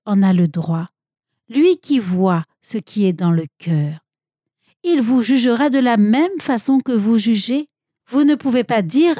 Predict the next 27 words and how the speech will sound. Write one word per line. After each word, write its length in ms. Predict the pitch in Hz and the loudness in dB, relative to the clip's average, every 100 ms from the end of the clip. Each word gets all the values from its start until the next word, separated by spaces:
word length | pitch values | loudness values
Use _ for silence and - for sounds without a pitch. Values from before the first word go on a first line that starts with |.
| - | -4
à 80 | |
votre 340 | 214 226 - 214 | -2 -2 -2 -8
frère, « 460 | - 120 269 311 208 _ _ _ - | -6 -4 0 0 -4 _ _ _ -6
Laisse-moi 520 | 403 480 - 269 269 - | -4 -2 -2 0 2 2
enlever 360 | 247 240 240 | 2 2 2
la 140 | 240 214 | 0 -2
paille 420 | - 339 427 247 | -2 0 0 0
qui 160 | - | 0
est 60 | 247 | -2
dans 140 | 226 | 0
ton 280 | 233 240 226 | -2 0 2
œil. » 400 | 269 427 440 185 - _ _ _ _ - | 4 2 2 0 -6 _ _ _ _ -12
Si 200 | - 233 | -4 0
vous 240 | 220 208 | 0 0
avez 300 | 214 190 196 - | 0 0 -2 0
une 200 | 180 175 | 0 -2
poutre 560 | - 330 359 - - 170 - _ | -2 -2 -2 -4 -14 -14 -14 _
dans 120 | 180 | -4
la 140 | 175 165 | -2 -2
vôtre, 420 | 160 156 160 _ _ _ _ _ _ 415 | -4 -8 -10 _ _ _ _ _ _ -6
mettez 260 | 392 - 247 | -6 -4 -2
d'abord 440 | 208 190 196 196 | 0 0 0 0
de 100 | 170 | 2
l'ordre 480 | 180 170 175 160 156 - _ - | 2 4 2 0 -4 -16 _ -8
dans 200 | 190 180 | -2 -2
votre 520 | 143 214 339 - 339 | -2 0 0 -2 -4
vie 220 | 294 339 | -2 -2